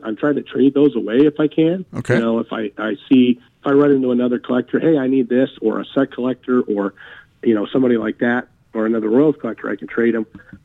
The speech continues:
Speaker 1: Um, I've had some where I've given 'em to kids. Um,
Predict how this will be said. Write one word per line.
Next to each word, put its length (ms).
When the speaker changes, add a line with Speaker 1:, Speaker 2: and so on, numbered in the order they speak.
Speaker 1:
Um, 400
I've 180
had 300
some 140
where 100
I've 100
given 220
'em 120
to 60
kids. 380
Um, 400